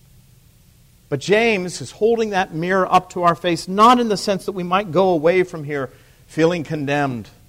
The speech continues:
The purpose of this class is not to make you go out of here feeling worse than when you came in. But the point is that we might see ourselves as we really are.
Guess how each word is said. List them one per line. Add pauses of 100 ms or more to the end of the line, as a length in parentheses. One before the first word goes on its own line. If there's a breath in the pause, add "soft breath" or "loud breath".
(760)
The
purpose
of
this
class
is
not
to
make
you
go
out
of
here
feeling
worse
than
when
you
came
in. (3500)
But
the
point
is
that
we
might
see
ourselves
as
we
really
are.